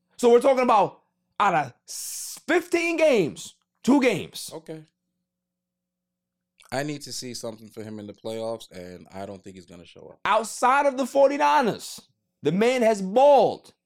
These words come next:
Speaker 1: against every team he's played. Against the Bucs last year, everybody was talking about how great Dak looked until the forty-niners game. Rams, Seahawks, Packers.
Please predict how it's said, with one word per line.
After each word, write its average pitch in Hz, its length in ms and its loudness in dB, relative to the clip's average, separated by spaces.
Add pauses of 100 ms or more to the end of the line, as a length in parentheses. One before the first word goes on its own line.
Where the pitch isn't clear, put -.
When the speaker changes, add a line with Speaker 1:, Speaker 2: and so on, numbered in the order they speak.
(200)
Speaker 1:
against 175 320 -2 (100)
every 285 420 0
team 269 300 -2
he's 240 160 0
played. 208 520 2 (1400)
Against 233 280 0
the 269 60 -2
Bucs 294 300 2
last 202 280 2
year, 160 340 2 (300)
everybody 254 300 4
was 233 100 4
talking 247 160 6
about 214 80 6
how 214 140 4
great 220 320 0
Dak 214 240 0
looked - 320 -2 (520)
until 208 220 2
the 208 60 2
forty-niners 190 520 2
game. 127 300 -4 (1800)
Rams, 220 720 -2 (1200)
Seahawks, 277 840 0 (1400)
Packers. 254 760 0